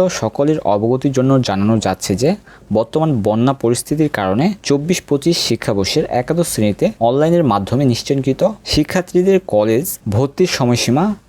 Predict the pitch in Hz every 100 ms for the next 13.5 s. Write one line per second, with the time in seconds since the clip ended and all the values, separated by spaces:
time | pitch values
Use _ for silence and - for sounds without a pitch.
0 | - 107 117 160 180 - - 110 107 113
1 | 110 117 - 131 160 - 127 120 - 127
2 | - 175 - 110 147 - - 117 113 135
3 | 127 110 107 107 160 - 113 104 151 -
4 | 101 127 127 110 107 107 175 214 - -
5 | - - 165 185 196 151 117 110 - 139
6 | - 98 92 85 80 92 135 - 190 185
7 | 175 175 175 180 190 196 107 - 123 -
8 | 160 165 - - - 170 - 139 135 127
9 | 131 131 127 131 131 120 107 113 127 120
10 | 120 - 104 113 117 117 117 117 101 104
11 | 101 95 131 190 - - - 117 - 139
12 | 123 117 113 107 113 123 110 113 123 127
13 | - 110 117 110 175